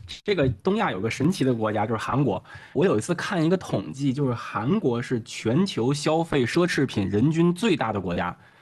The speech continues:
这个确实让我觉得很震惊。后来我就读这篇报道，我就找到了一个答案，就是说实话，从第三世界国家变成第一世界国家，在一代人以内只有一个国家，就是韩国。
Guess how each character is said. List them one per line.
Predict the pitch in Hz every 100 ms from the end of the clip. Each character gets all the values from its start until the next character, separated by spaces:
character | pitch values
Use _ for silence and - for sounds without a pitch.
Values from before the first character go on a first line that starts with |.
| _ _
这 | 247
个 | 220
确 | 180 180
实 |
让 | 185 156
我 | 113
觉 | 143
得 |
很 | 143 98
震 | 160 117
惊。 | 95 - -
后 | - 214
来 | 196
我 | 143
就 | 143
读 | 131 127
这 | 185
篇 | 190
报 | 196 214
道， | - - - - - - -
我 | 131
就 | 165
找 | 165 110
到 | 170
了 | 151
一 |
个 | 156
答 | 143 110
案， | 143 135 - - -
就 | 202
是 | 196 180 151 131 - - -
说 | - 220
实 | 156
话， | 165 156
从 | - 160
第 | 214
三 | 196 208
世 | 196
界 | 147
国 | 113 104
家 | 120
变 | 175
成 | 147
第 | 151 180
一 | 196
世 | 165
界 | 120
国 | 95 95
家， | 98 104
在 | 139
一 | 117
代 | 156 190
人 | 117 113
以 | 92
内 | 101 90 -
只 | 156
有 | 143
一 | 104
个 | 110
国 | 92
家， | 87 87
就 | 101
是 | 117
韩 | 98 98
国。 | 95 -